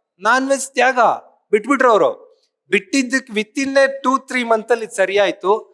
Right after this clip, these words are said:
ಅವತ್ತಿಂದನೂ ಅವ್ರು ಸ್ಟಾರ್ ಆಟಗಾರ. ಇವತ್ತು ವರ್ಲ್ಡ್ ಕಪ್ ಅಲ್ಲೂ ಕೂಡ ಹೀರೋ ಹಾಗೆ ಉಳ್ಕೊಂಡ್ರು. Because ನಾನ್ ವೆಜ್ ಬಿಡ್ರಿ ಅಂತ ಇಲ್ಲ, ಯಾವ್ದು ನಿಮಗೆ ದೇಹಕ್ಕೆ ಬೇಡವೋ ಬಿಟ್ಬಿಡಕ್ ರೆಡಿ ಇರ್ಬೇಕು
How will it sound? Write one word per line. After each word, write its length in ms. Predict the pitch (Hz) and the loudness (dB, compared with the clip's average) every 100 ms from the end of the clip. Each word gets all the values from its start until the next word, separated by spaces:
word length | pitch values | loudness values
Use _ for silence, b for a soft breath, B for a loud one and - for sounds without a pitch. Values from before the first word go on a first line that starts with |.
| _ _ - | _ _ 0
ಅವತ್ತಿಂದನೂ 800 | 160 208 214 - 226 240 262 262 | 4 4 0 -6 -8 -2 0 2
ಅವ್ರು 120 | 214 | 2
ಸ್ಟಾರ್ 340 | - 180 180 | 0 2 2
ಆಟಗಾರ. 400 | 185 180 160 147 147 196 - _ _ | 2 0 -2 0 2 0 -4 _ _
ಇವತ್ತು 320 | 170 175 196 165 | -2 0 0 2
ವರ್ಲ್ಡ್ 280 | 170 208 | 2 4
ಕಪ್ 340 | 214 226 214 214 | 2 0 0 -2
ಅಲ್ಲೂ 200 | 208 196 | 0 0
ಕೂಡ 220 | 196 190 | 0 0
ಹೀರೋ 440 | 208 - 170 160 120 - _ - | 0 0 0 0 0 -6 _ -2
ಹಾಗೆ 140 | 190 | 2
ಉಳ್ಕೊಂಡ್ರು. 800 | 214 175 - 139 120 104 _ _ | 4 2 0 -4 -4 -18 _ _
Because 380 | 170 - 208 214 208 - _ _ _ _ _ _ | -8 0 2 2 0 -12 _ _ _ _ _ _
ನಾನ್ 300 | 151 165 233 | -2 0 2
ವೆಜ್ 180 | 285 214 | 2 2
ಬಿಡ್ರಿ 300 | 208 240 302 | -2 2 0
ಅಂತ 160 | 277 | 2
ಇಲ್ಲ, 220 | 254 220 202 131 - - _ 139 | 0 2 2 2 -2 -20 _ -4
ಯಾವ್ದು 540 | 147 175 247 269 277 | 2 4 4 2 -2
ನಿಮಗೆ 420 | 277 247 226 208 | -2 -2 -2 -2
ದೇಹಕ್ಕೆ 340 | 175 185 214 202 | -2 -2 -2 -4
ಬೇಡವೋ 760 | 151 180 180 135 135 185 - _ _ _ _ _ | 0 0 0 -2 -2 -4 -4 _ _ _ _ _
ಬಿಟ್ಬಿಡಕ್ 460 | 196 202 214 240 196 | -2 0 2 2 2
ರೆಡಿ 160 | 190 | 0
ಇರ್ಬೇಕು 560 | 165 127 123 - 101 _ | 0 -4 -12 -14 -20 _